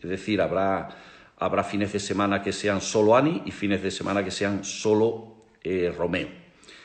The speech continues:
Eh, Jekyll, desgraciadamente, si no pasa nada raro, raro, raro,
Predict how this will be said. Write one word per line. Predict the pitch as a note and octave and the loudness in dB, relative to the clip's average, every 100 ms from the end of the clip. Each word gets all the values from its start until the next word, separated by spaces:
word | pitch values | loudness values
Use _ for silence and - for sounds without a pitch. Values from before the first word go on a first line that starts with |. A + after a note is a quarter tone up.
| - - _ | -20 -20 _
Eh, | F#2+ F#2+ F#2 F2 F2 | -2 0 0 -2 -2
Jekyll, | - A2 A2+ A#2+ A#2+ A2+ | 0 0 2 0 0 2
desgraciadamente, | G#2+ G2 F#2+ G#2+ G2 G#2+ A2 G#2+ A2+ A2+ A2+ A2+ - | 2 2 0 4 4 4 0 0 0 2 0 -4 -14
si | - - G2 | -14 -6 -2
no | G2 F#2+ | -2 0
pasa | G2+ - | -2 0
nada | G#2 G2+ G2 | 0 2 4
raro, | G2 G2+ F#2+ | 4 4 2
raro, | F2+ F#2+ F2+ | 2 2 2
raro, | G2 G#2 G#2+ A2 G#2+ | 2 4 4 0 -2